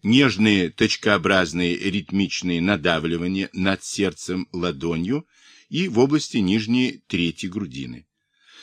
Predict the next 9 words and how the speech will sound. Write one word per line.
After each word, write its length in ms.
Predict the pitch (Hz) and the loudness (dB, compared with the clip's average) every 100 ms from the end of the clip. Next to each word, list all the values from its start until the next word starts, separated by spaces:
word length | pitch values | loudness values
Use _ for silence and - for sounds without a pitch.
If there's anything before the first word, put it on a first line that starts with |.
| - - | -20 -8
Сдавливание 1000 | 95 82 127 151 143 151 139 135 131 120 - | -6 -2 0 2 4 4 4 6 4 2 0
ладонями 640 | 101 110 117 123 117 107 | 2 4 6 6 6 4
грудной 440 | 90 98 82 98 | 2 -2 2 0
клетки 640 | - 82 87 - - 135 - _ _ | 0 2 0 0 -4 -6 -6 _ _
по 280 | - 113 113 113 | 4 4 4 2
аксиллярным 1120 | 113 - - 110 95 90 104 117 123 127 120 | -2 -4 0 2 4 4 4 2 0 -2 -2
линиям 680 | 101 87 87 85 85 80 - _ _ | -2 0 0 0 0 -2 -8 _ _
на 160 | 95 104 | 2 4
уровне 600 | 120 135 127 127 123 | 4 4 4 2 0